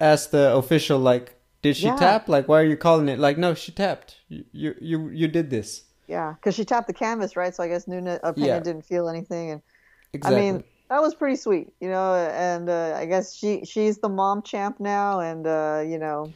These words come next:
Speaker 1: I, I had some feelings about that.
Speaker 2: <laughs>
Speaker 1: Um, I, I,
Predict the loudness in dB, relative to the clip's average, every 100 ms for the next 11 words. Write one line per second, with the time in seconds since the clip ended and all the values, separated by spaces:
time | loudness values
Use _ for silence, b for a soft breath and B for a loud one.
0 | B B -10 -10 -4 -2 0 -2 -2 -4
1 | -4 -2 2 2 2 -2 2 2 2 2
2 | 2 0 -6 _ _ -8 -6 -4 -4 _
3 | _ b b b -4 0 0 0 -4 -6
4 | -10 _ _ 0 0 2 2